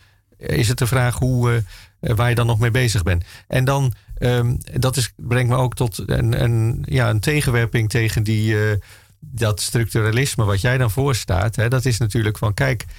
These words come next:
je hebt het steeds over structuren, maar structuren zijn wel structuren van iets. Hè? Dus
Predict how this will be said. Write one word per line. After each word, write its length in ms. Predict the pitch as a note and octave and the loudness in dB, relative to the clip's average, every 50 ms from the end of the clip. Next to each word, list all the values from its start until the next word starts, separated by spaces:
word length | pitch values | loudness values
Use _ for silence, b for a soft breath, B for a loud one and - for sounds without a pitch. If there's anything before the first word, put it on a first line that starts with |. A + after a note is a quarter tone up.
| B B | B B
je 80 | - C3+ | -2 -2
hebt 140 | C3+ - | 0 0
het 80 | C#3 A#2+ | -2 0
steeds 220 | - C#3 C3 A2+ | 0 0 0 0
over 180 | C3+ A#2 G#2+ A#2+ | 0 0 0 0
structuren, 800 | G2 - - B2 - - - G3 F#3+ E3+ B2+ G#2 F#2+ A2+ D3 F3+ B B B B B B | 0 0 -2 -4 -4 -2 -2 0 2 2 2 2 2 0 -2 -4 B B B B B B
maar 220 | - B2 B2 B2 | -2 0 0 0
structuren 500 | - - - C#3 - - G3 F3+ D#3 A#2+ | -2 -2 -4 -4 -4 -2 0 0 2 2
zijn 140 | A2 B2 B2 | 2 2 2
wel 120 | A#2+ C#3 C3+ | 0 0 -2
structuren 520 | - - - G#2 - - C3 A#2+ A#2 A2 | -2 -4 -4 -4 -2 0 0 2 2 2
van 180 | - B2 A#2 C3 | 0 0 -2 0
iets. 520 | - F#3 E3 C3+ - - - - - - - _ _ _ | 0 0 0 0 -2 -4 -6 -6 -8 -10 -14 _ _ _
Hè? 260 | - A2+ A2+ D#3+ F#3+ C#3+ | -2 -2 0 0 0 0
Dus 280 | A2+ A2+ G2 - - | 0 0 0 -2 -6